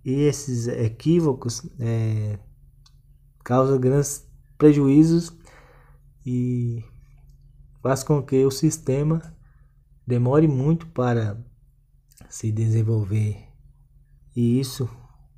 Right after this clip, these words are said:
atrapalha e atrasa demais o desenvolvimento, é,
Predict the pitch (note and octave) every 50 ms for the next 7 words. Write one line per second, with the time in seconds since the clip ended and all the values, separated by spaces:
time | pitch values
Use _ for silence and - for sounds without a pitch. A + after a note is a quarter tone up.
0 | _ _ - - _ _ _ _ _ - A#2+ A#2 - - B2 A#2+ - A#2 B2 A#2+
1 | B2+ C3+ C#3 C3+ - - - - - B2+ B2 A#2+ A#2 - A#2 A#2+ A#2+ A#2+ A#2+ B2
2 | B2+ B2 B2+ C#3 C3 A#2+ A2+ A2+ A#2 B2 B2 B2 - - - - - - - -
3 | _ _ _ _ _ - - A#2+ A#2 A#2+ A#2+ A#2 A#2 B2 A#2+ A#2 A#2 A2+ A2 A2+
4 | A2+ A2+ A#2 A#2 A2+ - - A#2+ A#2 - - - - - _ _ _ _ _ _
5 | _ A2 A2 G#2+ G#2+ G#2 G2+ G2+ G2 G2